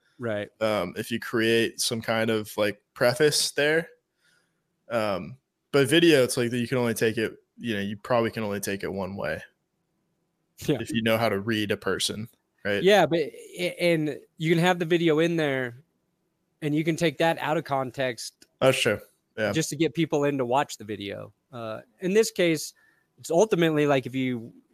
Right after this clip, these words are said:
Speaker 1: the video links right to the, the part where they start talking about it, but, um, it's ultimately maybe a good thing if people click on it and take the time, but I don't think most people do. They just see, like,
Speaker 2: Mm-mm.
Speaker 1: Aaron Rodgers is a nine eleven truther,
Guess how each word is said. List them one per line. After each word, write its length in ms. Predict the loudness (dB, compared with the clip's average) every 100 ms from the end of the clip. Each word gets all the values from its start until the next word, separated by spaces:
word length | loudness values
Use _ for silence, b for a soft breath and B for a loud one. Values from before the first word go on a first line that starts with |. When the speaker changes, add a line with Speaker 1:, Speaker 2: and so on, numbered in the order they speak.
| -20 -20 -12
Speaker 1:
the 100 | -8
video 280 | -2 2 4
links 280 | 4 2 0
right 180 | 0 0
to 80 | -2
the, 160 | -2 -4
the 120 | -6
part 220 | -2 -2
where 80 | -2
they 120 | -6
start 200 | -6 -6
talking 280 | -4 -6 -6
about 240 | -10 -8 -8
it, 140 | -6
but, 220 | -6 -6 -8 b b b b b _
um, 580 | -6 -6 -6 -12 -18 -20 _ _ _ _ _ _ _ _ _ -2
it's 200 | 0 4
ultimately 600 | 2 4 2 2 2 4
maybe 380 | 4 4 4 2
a 20 |
good 240 | 4 4
thing 220 | 4 2
if 80 | 2
people 240 | -2 -4 -4
click 240 | -2 0
on 160 | 2 0
it 60 | 0
and 120 | -2
take 180 | -2 -2
the 60 |
time, 500 | -10 -6 -4 -4 -2
but 200 | -2 -2
I 80 | -2
don't 120 | -4
think 140 | -4 -4
most 220 | -4 -4
people 200 | -8 -8
do. 240 | -6 -4
They 160 | -2 -2
just 200 | -2 -4
see, 240 | -2 -2
like, 360 | -2 -2 -6 _ _
Speaker 2:
Mm-mm. 260 | -6 -4 -2
Speaker 1:
Aaron 200 | -2 -2
Rodgers 480 | 0 -2 -2 -6 -6
is 120 | -8
a 60 | -6
nine 260 | -6 -4
eleven 320 | -4 -4 -6
truther, 440 | -10 -10 -8 -8